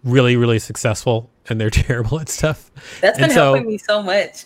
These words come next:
Speaker 2: <laughs>
Speaker 1: No, it is. It, it, it, it, it's
Speaker 2: It's
Speaker 1: a
Speaker 2: so
Speaker 1: reminder.
Speaker 2: helpful.
Speaker 1: It's, it's such a reminder that, um, it's such a reminder that, like,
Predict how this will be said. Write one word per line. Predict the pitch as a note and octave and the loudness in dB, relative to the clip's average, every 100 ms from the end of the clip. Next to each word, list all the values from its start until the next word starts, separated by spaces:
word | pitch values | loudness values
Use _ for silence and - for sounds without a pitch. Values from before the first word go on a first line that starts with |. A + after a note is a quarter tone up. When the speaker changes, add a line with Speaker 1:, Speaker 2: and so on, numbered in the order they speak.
| - | -4
Speaker 2:
<laughs> | C4 | -2
Speaker 1:
No, | E3 G3 | 2 2
it | D#3 | 4
is. | F#3 A#3+ C#3+ | 6 4 2
It, | D3 | 0
it, | F3+ D#3+ D3+ | 2 2 0
it, | D#3 D#3+ E3 - | 4 4 4 2
it, | D#3+ | 2
it's | D#3+ - | 0 0
Speaker 2:
It's | D#3 E3+ | 0 2
Speaker 1:
a | |
Speaker 2:
so | D3+ | 2
Speaker 1:
reminder. | D3 F#3+ F#3 B2 G2+ - | 2 2 2 -2 -4 -6
Speaker 2:
helpful. | G#3 G3+ - | -10 -6 -4
Speaker 1:
It's, | C#3+ - | -4 0
it's | D3 | -2
such | - F3 F3+ | 0 -2 0
a | |
reminder | D#3+ C#3+ C3+ B2 G2 G#2 _ _ _ _ _ _ _ | -2 0 -2 -2 -4 -8 _ _ _ _ _ _ _
that, | A#2+ B2 A#2 A#2 - | -2 0 0 -4 -4
um, | A#2+ A2 G#2+ G#2 G2+ G2 _ _ _ _ _ _ _ _ _ _ | 0 0 -2 -6 -10 -14 _ _ _ _ _ _ _ _ _ _
it's | C#3 F3+ | -6 -2
such | E3+ | 0
a | E3 | 2
reminder | D3 C#3+ C#3+ C3 B2 A2+ _ _ B2 | 2 2 2 4 2 2 _ _ -2
that, | A#2+ A#2+ - _ _ _ _ _ _ - | 0 0 -4 _ _ _ _ _ _ -2
like, | C3+ A#2+ - | 0 0 -4